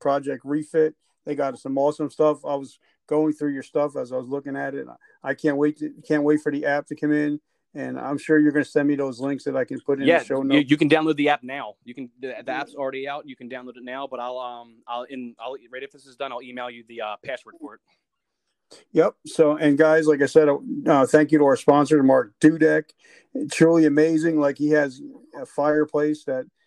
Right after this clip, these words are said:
Speaker 1: goes to your music. So, like, if you love Metallica, the flames will actually go to the music.
Speaker 2: That's crazy.
Speaker 1: And I think it, it's called a reactive fireplace. And I'll check, and I'll, and I'll put that in the liner notes. And he's another veteran,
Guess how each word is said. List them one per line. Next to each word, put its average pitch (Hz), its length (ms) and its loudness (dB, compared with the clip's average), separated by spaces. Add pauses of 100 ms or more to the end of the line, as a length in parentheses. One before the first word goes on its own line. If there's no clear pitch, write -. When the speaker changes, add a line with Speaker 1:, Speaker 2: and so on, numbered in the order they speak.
(240)
Speaker 1:
goes 151 300 0
to - 100 -20
your 143 100 -2
music. 151 380 -2
So, 131 160 -6
like, 127 300 -8
if - 180 -20
you 147 120 0
love 147 180 2
Metallica, 147 640 -4 (320)
the 139 80 -6
flames 143 380 -4
will 135 100 -4
actually 135 280 -8
go 139 200 -4
to - 140 -18
the 135 80 -8
music. 143 400 -8
Speaker 2:
That's 110 160 -12
crazy. 101 320 -20
Speaker 1:
And 131 100 -8
I 127 80 -6
think 139 140 0
it, 143 120 -6
it's 151 120 -8
called 151 200 2
a 135 40 -4
reactive 135 520 -4
fireplace. 143 640 -8 (360)
And 127 100 -14
I'll 120 100 -10
check, 139 340 -6
and 135 120 -10
I'll, 120 300 -8
and 135 120 -12
I'll 120 120 -6
put 135 220 -12
that 127 180 -4
in 127 140 -10
the 123 60 -10
liner 127 280 -6
notes. 123 320 -8 (300)
And 139 100 -2
he's 151 180 4
another 147 340 4
veteran, 151 460 -2